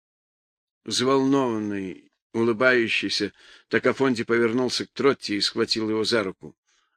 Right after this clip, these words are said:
На реке самоубийство. Вся пожарная команда уже на ногах. Отряжают водолазов. — Хватит с меня трупов.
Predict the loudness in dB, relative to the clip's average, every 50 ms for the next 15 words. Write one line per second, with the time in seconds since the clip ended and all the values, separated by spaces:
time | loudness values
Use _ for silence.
0 | _ -8 -2 0 2 2 2 0 -2 -2 -2 -2 -2 -4 -8 _ -4 -2 0 2
1 | 2 2 0 0 0 -2 -2 -2 -2 -2 -4 -4 -6 -12 -16 -16 _ _ _ _
2 | _ _ _ _ _ _ _ _ _ 0 4 6 6 6 6 6 6 6 6 6
3 | 4 0 2 4 6 6 6 6 4 4 2 0 0 0 2 2 4 4 4 4
4 | 6 4 4 2 2 -4 -14 _ _ _ _ _ _ _ _ _ _ _ -2 -2
5 | 0 0 2 4 6 6 6 6 4 2 0 0 2 2 2 2 0 -2 -6 -14
6 | _ _ _ _ _ _ _ _ _ _ _ _ _ _ _ _ _ _ _ _
7 | _ _ _ _ _ _ _ _ _ _ _ _ _ _ _ -10 -2 2 4 4
8 | 4 2 0 -4 -4 -4 -4 -4 -6 -8 -8 -8 -10 -10 -8 -8 -6 -6 -6 -8
9 | _ -18 -20 _ -20 -20 -20 -20 -20 _ _ _